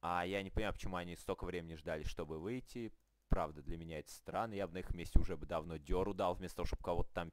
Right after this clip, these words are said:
пиздить. Как раз пока вот Спайдермен с остальными разбирается, я бы по-тихому съебал. Блять, а вот этот-то хуй как туда забрался? Давай! Хв-, все, видите, он его почти схватил за яйца, давай! Нет,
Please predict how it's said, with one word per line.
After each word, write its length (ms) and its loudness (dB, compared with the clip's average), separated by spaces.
пиздить. 460 -8
Как 200 -2
раз 160 0
пока 320 4
вот 180 2
Спайдермен 560 -2
с 80 -12
остальными 420 -4
разбирается, 640 -4
я 80 0
бы 60 -14
по-тихому 520 -6
съебал. 600 -8
Блять, 300 10
а 60 6
вот 180 4
этот-то 340 6
хуй 260 12
как 260 2
туда 240 0
забрался? 400 -4
Давай! 460 6
Хв-, 320 -14
все, 260 4
видите, 340 4
он 60 2
его 80 6
почти 360 4
схватил 480 0
за 160 2
яйца, 380 0
давай! 580 2
Нет, 340 -4